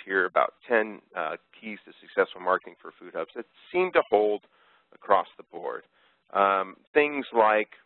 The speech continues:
product differentiation and making sure that you're not s-, selling, you know, a commodity that's, that has no value, uh, to the consumers beyond, you know, it's just an apple for an apple. Well, you're not just selling apples. You're selling a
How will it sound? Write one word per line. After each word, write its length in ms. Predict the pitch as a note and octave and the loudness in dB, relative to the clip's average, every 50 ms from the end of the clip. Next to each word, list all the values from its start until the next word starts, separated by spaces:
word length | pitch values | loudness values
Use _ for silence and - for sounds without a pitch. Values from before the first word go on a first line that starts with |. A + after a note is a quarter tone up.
| _ _ _ - | _ _ _ -2
product 320 | - G#2+ G#2+ G2+ G2+ - - | 2 4 4 4 2 -4 -6
differentiation 960 | A2 G2 - _ - G2+ F#2+ - - F2+ F2 E2+ E2 E2+ - - D#2+ D2 D2+ _ _ - | -8 -8 -8 _ -8 -8 -8 -8 -10 -10 -8 -8 -8 -10 -12 -14 -16 -18 _ _ _ -14
and 300 | F#2 F2+ E2+ E2+ F2 F2+ | -12 -12 -12 -12 -6 -2
making 260 | G#2 G#2+ - - G2 - - - | -2 -2 -2 -4 -16 -14 -10 -4
sure 160 | G2+ F#2 F2 | -4 -4 -4
that 120 | - B1+ A1 | -4 -8 -14
you're 140 | - - | -12 -8
not 220 | F#2 F#2 F2+ D#2+ - | -4 -2 -2 -2 -4
s-, 240 | - - _ _ _ _ - | -8 -20 _ _ _ _ -8
selling, 380 | G2 F#2+ F2+ F2+ E2 F2 F2 E2 _ _ | -4 -4 -4 -4 -4 -6 -10 -14 _ _
you 100 | - F2+ | -20 -18
know, 160 | E2 D#2+ E2 - - | -14 -12 -10 -8 -8
a 60 | F2 - _ - - | -10 -10 _ -20 -14
commodity 600 | G#2 G2 F#2 F#2+ F#2 F#2+ F#2 E2+ - C#2+ E2 E2+ - | -6 -2 2 2 2 2 2 -2 -10 -16 -12 -8 -6
that's, 240 | D#2+ D#2 - _ _ - - _ - | -6 -6 -8 _ _ -20 -20 _ -8
that 160 | F2+ E2 - _ _ | -8 -8 -8 _ _
has 300 | - - G2+ F#2+ F#2 F2+ - | -4 0 2 2 2 0 -4
no 240 | - F#2+ F#2 F#2 E2 _ _ _ | -4 -2 -2 -2 -4 _ _ _
value, 520 | - F2+ D#2+ F2+ F#2 F#2 F2 E2 E2 D#2+ _ _ _ _ _ _ _ _ _ _ | -2 0 0 0 0 -2 -4 -16 -20 -20 _ _ _ _ _ _ _ _ _ _
uh, 560 | - F2 F2 E2+ E2 E2+ E2+ E2 E2 D2+ B1+ - _ - - | -4 -2 0 0 0 -2 -2 -4 -6 -8 -8 -10 _ -14 -10
to 100 | G#2+ F#2+ | -8 -8
the 60 | F#2 | -8
consumers 540 | - - F#2 - - - F#2+ F2+ E2+ E2 - - - | -10 -12 -18 -18 -14 -14 -12 -10 -10 -12 -12 -14 -14
beyond, 320 | F2 F#2 F#2 F#2 F#2 F2 | -10 -8 -6 -6 -6 -6
you 80 | F2 D2+ | -8 -10
know, 80 | D2+ | -12
it's 140 | D#2+ - - | -12 -10 -10
just 160 | G2+ F#2+ - | -12 -12 -8
an 60 | F#2 F2+ | -6 -4
apple 260 | F2+ E2+ _ - - - | -4 -6 _ -10 -20 -14
for 100 | - E2 | -12 -10
an 60 | E2+ | -8
apple. 280 | E2 D#2+ - - E2+ | -8 -8 -8 -8 -6
Well, 100 | F#2+ G2+ | -4 -2
you're 100 | G#2+ G#2+ | 0 0
not 160 | A#2 A#2+ A#2 - | 0 0 0 -2
just 180 | - F2 - - | -6 -14 -10 -6
selling 280 | - F2 D#2 D2 E2 E2 | -6 -6 -6 -6 -12 -18
apples. 400 | D#2+ D#2 - - _ - - - _ _ | -20 -20 -20 -20 _ -20 -20 -20 _ _
You're 160 | _ _ - | _ _ -6
selling 320 | A2 G2+ F#2 F2+ F2+ E2 E2+ | -2 0 0 0 -2 -4 -8
a 180 | D#2 - - | -10 -10 -12